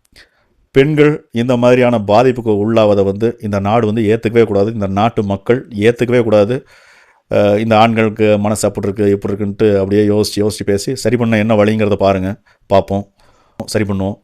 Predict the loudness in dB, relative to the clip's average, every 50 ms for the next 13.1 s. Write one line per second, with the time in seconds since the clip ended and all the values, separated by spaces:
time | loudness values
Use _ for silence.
0 | _ -20 -20 _ _ _ _ -6 -4 -4 -2 -4 -2 0 4 4 4 4 4 2
1 | 0 0 2 0 2 2 0 0 0 0 2 0 0 -2 -2 -4 -2 -2 0 -2
2 | 0 0 0 -2 -2 -4 -4 -4 -6 -4 -4 -4 -2 0 0 2 0 0 -2 -4
3 | -6 _ _ _ _ _ _ -6 -2 0 0 0 0 0 0 0 -2 -2 0 0
4 | 0 0 0 0 -2 -2 -4 -6 -6 -4 -4 -2 -2 -2 -2 0 -2 -2 -2 -4
5 | -8 _ -10 -8 -6 -4 -4 -2 0 2 2 4 4 2 2 -2 -4 -10 -10 _
6 | _ _ _ _ _ _ _ -8 -4 -4 -2 0 0 2 4 4 4 4 4 2
7 | 0 -4 -6 -4 -4 -4 -4 -6 _ _ _ _ _ _ _ -4 0 2 4 6
8 | 6 6 6 4 4 4 2 2 2 4 4 4 2 0 -2 -2 -2 -2 0 -2
9 | -4 -4 -4 -2 -2 0 0 0 -2 -4 -8 -10 -10 _ _ _ _ _ _ -10
10 | -4 0 2 2 2 2 2 2 2 2 2 2 0 0 0 0 0 -2 -2 -2
11 | -2 -2 -2 -2 -2 -4 -2 -2 -2 -2 -2 -2 -2 -2 -2 -2 -4 -4 -4 -4
12 | -4 -4 -4 -4 -6 -6 -4 -2 -2 -2 -2 -2 -2 -2 2 2 4 2 2 0
13 | -2